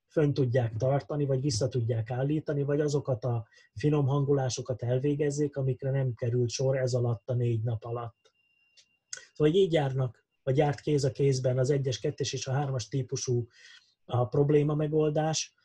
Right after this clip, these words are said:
hogy a, a hármas típus után következett az egyes, kettes, majd utána pedig egy következő, megint egy ilyen hármas típusú Kaizen esemény,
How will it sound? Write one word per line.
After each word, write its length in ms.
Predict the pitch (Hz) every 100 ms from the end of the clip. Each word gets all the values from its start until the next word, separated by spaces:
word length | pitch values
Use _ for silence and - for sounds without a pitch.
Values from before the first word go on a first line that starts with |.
| _ _ _
hogy 160 | 143 139
a, 280 | 127 131
a 140 | 127 123
hármas 400 | 151 139 123 -
típus 340 | 151 156 139
után 260 | 147 143 135
következett 640 | 147 131 110 127 113 110
az 120 | 113
egyes, 340 | 135 156 160 -
kettes, 400 | 160 - 156 -
majd 200 | 135 135
utána 340 | 131 131 131
pedig 300 | 135 131 127
egy 140 | 131
következő, 800 | - 135 120 - 131 117 123 123 120
megint 280 | 135 127 127
egy 220 | 120 113
ilyen 240 | 120 120
hármas 420 | 120 131 127 120 -
típusú 460 | 127 123 117 120
Kaizen 420 | - 131 117 120
esemény, 540 | 127 - 151 165 170